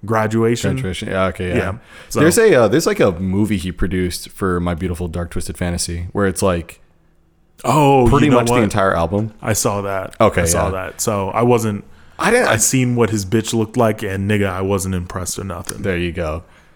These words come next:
Speaker 2: I, the only
Speaker 1: <laughs>
Speaker 2: song I actually really like off of, off of that album is Lost in the, Lost in the World, which is not really a hip hop song at all.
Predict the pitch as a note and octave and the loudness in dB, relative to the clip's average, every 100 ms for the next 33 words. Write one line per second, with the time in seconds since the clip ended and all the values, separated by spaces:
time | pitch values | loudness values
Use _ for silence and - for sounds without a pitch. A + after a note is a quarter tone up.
0 | _ _ _ - C3 F3 - A#2 D3 D3 | _ _ _ 0 2 2 0 0 4 6
1 | G#3 B3+ - C#3+ A#2 F#2+ A#2 A#2 G#2 G2 | 4 4 2 2 2 2 2 2 2 0
2 | D#2+ E2+ F#2+ F2+ E2+ F2+ E2 - - G2 | 0 -2 2 0 2 -2 -2 -8 -2 0
3 | F#2 F#2 F2 E2 F2 F2 E2+ F2 F#2 F2 | 0 -2 -2 0 0 0 -4 -6 -4 -4
4 | E2 D#2+ - - - - F#2 F#2 F2+ A2+ | -4 -6 -8 -10 -16 -10 0 0 2 -2
5 | F#2 F2 - A2 F#2+ G2 - G2+ D#2+ D2+ | -2 -4 -8 -6 0 0 0 -2 -2 -2
6 | F2+ B2+ - - _ _ _ _ _ _ | -2 -2 -6 -20 _ _ _ _ _ _
7 | - A2 A#2 F#2+ - _ _ _ _ - | -4 -2 0 -2 -6 _ _ _ _ -20
8 | - - _ - G2 G#2 - F#2+ G#2+ F#2+ | -20 -20 _ -8 -2 -2 -2 -2 0 0
9 | D#2+ F#2 F#2 B2 - D#3+ D#3+ E3+ F3 F3 | -2 -4 0 0 2 2 4 2 2 0
10 | F3 | -4